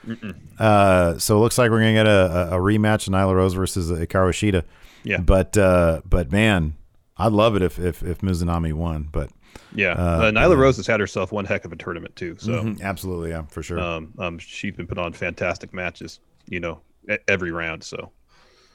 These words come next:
Speaker 1: um, the, the finals, uh, tomorrow should be fantastic. I'm really looking forward to it.
Speaker 2: Yeah, that should be really good.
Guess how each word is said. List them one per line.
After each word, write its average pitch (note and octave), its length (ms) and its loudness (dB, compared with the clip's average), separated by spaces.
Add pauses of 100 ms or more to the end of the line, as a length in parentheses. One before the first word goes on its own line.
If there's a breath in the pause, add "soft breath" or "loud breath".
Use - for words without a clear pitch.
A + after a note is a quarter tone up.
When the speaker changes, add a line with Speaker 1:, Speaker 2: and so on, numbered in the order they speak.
(200)
Speaker 1:
um, E2+ 300 -10
the, F2 120 -6 (160)
the G2 80 -6
finals, C#3 520 0 (320)
uh, F2 280 -6 (240)
tomorrow F2+ 300 -2
should - 140 -12
be - 80 -10
fantastic. - 680 -10
I'm F#2+ 40 -14
really F2+ 160 -8
looking - 180 -12
forward - 280 -16
to - 100 -14
it. - 80 -20 (420)
Speaker 2:
Yeah, D#2+ 160 -2
that E2 120 -4
should D#2+ 140 -8
be D#2 80 -4
really D#2 260 -2
good. E2 220 -2